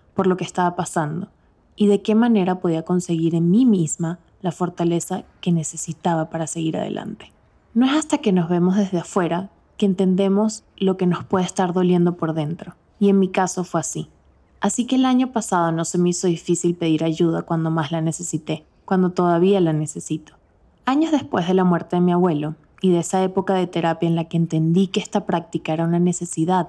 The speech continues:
para mi salud mental, una vez más, necesité ayuda. Año dos mil veinte,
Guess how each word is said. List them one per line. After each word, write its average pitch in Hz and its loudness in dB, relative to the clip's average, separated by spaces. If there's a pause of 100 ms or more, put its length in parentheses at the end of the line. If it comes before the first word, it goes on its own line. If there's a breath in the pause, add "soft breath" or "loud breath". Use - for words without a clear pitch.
(140)
para 165 -6
mi 156 -6
salud 156 -2
mental, 165 0 (160)
una 208 2
vez 233 0
más, 175 -2 (300)
necesité 170 -2
ayuda. 160 -6 (760)
Año 233 2
dos 208 2
mil 175 2
veinte, 170 -2